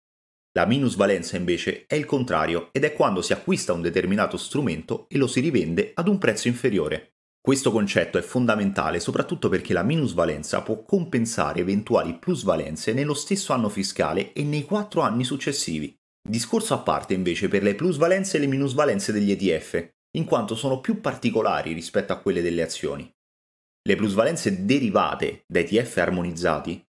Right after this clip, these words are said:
non possono essere compensati con eventuali minusvalenze generati da altri strumenti finanziari come le azioni o le obbligazioni, mentre le minusvalenze derivanti appunto da E T F possono essere compensate con plusvalenze di altri strumenti finanziari.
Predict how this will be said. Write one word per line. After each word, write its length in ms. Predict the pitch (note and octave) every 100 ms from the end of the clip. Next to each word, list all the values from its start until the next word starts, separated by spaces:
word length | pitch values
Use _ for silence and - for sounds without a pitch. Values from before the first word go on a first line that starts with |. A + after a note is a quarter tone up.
| _ A#2
non 120 | B2+
possono 360 | E3 G3+ - B2+
essere 280 | B2+ - -
compensati 760 | C#3+ C3 D#3+ D#3+ F3 E3+ E3+
con 180 | D#3+ D#3+
eventuali 560 | D#3 D#3+ - C#3 E2 E2
minusvalenze 920 | A2 C3 G2 F#2+ F2 F2 - C#3+ -
generati 560 | C3+ E3+ E3+ D#3+ E3 D#3
da 160 | C#3+
altri 240 | C3+ B2+ B2+
strumenti 420 | C3+ A2+ G#2 G#2
finanziari 560 | G#2 G2 G2 F#2 -
come 220 | - B2 C3
le 80 |
azioni 400 | A#2 - F3 F3+
o 60 | F3
le 100 | C#3
obbligazioni, 760 | A#2+ G2 F2+ - - D2 D2+ - _ _ _ _ _ A#2+
mentre 320 | B2+ G2+ F2+
le 140 | F2
minusvalenze 960 | F#2+ E3+ F3 F#2 F2+ E2+ D2+ - E2 -
derivanti 480 | - D2+ D#2 A2+ A#2
appunto 380 | - - B2+ E2+
da 100 | E2
E 80 | D#2+
T 240 | D#2+ C2
F 320 | - - - -
possono 340 | F#3 - E3
essere 280 | - - E3
compensate 800 | E3 F3 - D3+ - F#3 E3+ D#3+
con 160 | B2
plusvalenze 640 | B2+ D#3 B2+ D3 E3 D#3+ D#3+
di 100 | D3+
altri 280 | B2+ C3
strumenti 440 | - E3 F#2+ E2 F#2+
finanziari. 640 | F#2+ F#2+ G2+ A#1+ G#1+